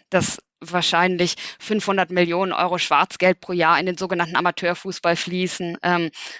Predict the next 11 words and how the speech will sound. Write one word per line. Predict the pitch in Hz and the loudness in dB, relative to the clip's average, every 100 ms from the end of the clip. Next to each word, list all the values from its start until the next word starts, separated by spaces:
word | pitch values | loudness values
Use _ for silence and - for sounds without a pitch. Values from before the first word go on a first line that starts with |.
| - | -2
und | 196 185 165 | 0 0 2
wenn | 180 180 | 0 0
ich | 180 | 0
mir | - | 0
angucke, | 175 185 175 180 | 0 -2 -6 -4
dass | 160 160 - | 0 0 0
ein | 170 | -6
Typ | - 214 190 | -4 -6 -2
in | 190 | -2
der | 170 165 | 0 0
Kreisklasse | - - 175 185 - 160 175 - 175 | -2 -2 0 0 -2 -2 -2 0 0